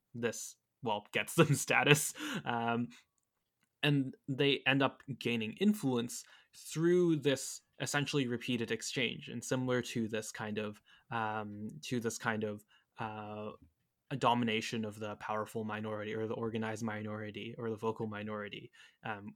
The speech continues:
whichever frame you want to have. And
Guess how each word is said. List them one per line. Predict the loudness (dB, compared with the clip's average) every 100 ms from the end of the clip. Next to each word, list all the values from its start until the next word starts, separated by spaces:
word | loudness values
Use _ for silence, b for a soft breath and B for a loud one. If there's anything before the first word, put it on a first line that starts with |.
| -10
whichever | -6 -4 -2 -2
frame | -2 -2 -2
you | -4
want | -6
to | -8
have. | 2 6 6 4 -6 -20 _ _ _ _ _ _ _ -4
And | 0 2 0 -4